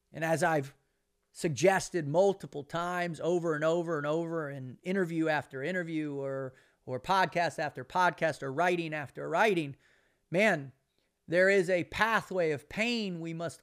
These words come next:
all travel. And so that is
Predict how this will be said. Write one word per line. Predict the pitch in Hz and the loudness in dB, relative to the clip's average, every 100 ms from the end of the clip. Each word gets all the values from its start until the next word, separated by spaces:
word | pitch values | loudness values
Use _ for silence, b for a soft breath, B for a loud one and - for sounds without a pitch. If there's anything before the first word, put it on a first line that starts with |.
| _ | _
all | 175 175 175 165 143 135 _ _ _ _ | 4 6 6 6 4 -4 _ _ _ _
travel. | - 147 127 113 - _ _ _ _ _ _ _ _ _ _ _ _ _ _ _ _ _ _ _ _ _ | -6 -4 -2 -4 -14 _ _ _ _ _ _ _ _ _ _ _ _ _ _ _ _ _ _ _ _ _
And | - 147 | -10 -10
so | - 151 | -2 -2
that | 147 165 180 170 | 0 4 4 4
is | 151 131 - | 2 -2 -14